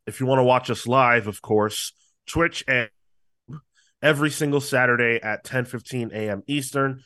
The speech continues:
Thursday at six P M Eastern for Pals Pulls. Um, you know, if you, if you want to influence what we read for Pals Pulls in a given week, uh, you gotta vote. We got the vote up,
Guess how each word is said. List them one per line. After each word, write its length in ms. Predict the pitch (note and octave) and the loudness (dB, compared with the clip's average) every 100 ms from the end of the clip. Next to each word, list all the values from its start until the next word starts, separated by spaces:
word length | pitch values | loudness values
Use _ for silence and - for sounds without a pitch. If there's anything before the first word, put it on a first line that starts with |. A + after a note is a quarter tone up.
| _ _ _ - | _ _ _ 4
Thursday 500 | F#3 F#3 C3+ D3 B2 | 4 4 4 2 2
at 140 | A#2 | -2
six 240 | - D3 - | -4 -6 -2
P 140 | C3+ | 0
M 120 | A#2+ | 0
Eastern 320 | A#2+ B2 - A2 | -2 -6 -4 -6
for 120 | A2 | -4
Pals 340 | A#2+ B2 B2 | 0 2 2
Pulls. 380 | - G#2+ G2+ - - - _ - | 0 0 0 -4 -18 -20 _ -4
Um, 520 | G#2+ A2 A2 G#2+ G2 _ _ _ _ _ _ _ | 2 4 4 2 -8 _ _ _ _ _ _ _
you 100 | C3+ | -2
know, 200 | B2 A2 G2 | 2 4 2
if 120 | - | 2
you, 260 | D#3+ E3 - | 0 0 -4
if 160 | A#2+ | -4
you 520 | C3 G3 G#3 G3+ G3 F3+ _ _ _ _ _ _ | 0 2 2 0 -4 -10 _ _ _ _ _ _
want 520 | G#2 A#2 C#3 D3+ D3+ - | -4 2 6 6 2 -4
to 200 | D3 C#3+ | -2 0
influence 800 | C#3 C3 A#2 F#2+ D#2+ - - - | -2 -2 -2 -2 -8 -14 -12 -6
what 300 | A2 B2+ G#2+ | 0 2 2
we 140 | C3 | 0
read 560 | A2 A2+ A#2+ B2+ C#3 C#3 - | 0 -2 -2 0 -2 -6 -20
for 160 | - D#3+ | -6 -4
Pals 340 | - A2 C3 | 0 0 0
Pulls 280 | C3 C3+ C3+ | 0 -4 -2
in 60 | A#2 | -6
a 40 | |
given 300 | G#2 A#2+ A2+ | -6 -6 -6
week, 340 | G#2+ C3+ C3+ - _ _ _ _ | -6 -8 -10 -20 _ _ _ _
uh, 320 | G#2 G#2+ G#2+ G#2+ | -2 2 2 0
you 100 | A2 | -2
gotta 200 | B2+ B2 | 0 0
vote. 260 | A2+ F#2+ - _ _ _ _ _ _ | 2 0 -2 _ _ _ _ _ _
We 100 | A2 A2+ | -10 0
got 220 | C3 C3+ | 0 0
the 80 | B2 | 0
vote 240 | C3 B2+ | 4 6
up, 260 | B2+ B2+ | 6 4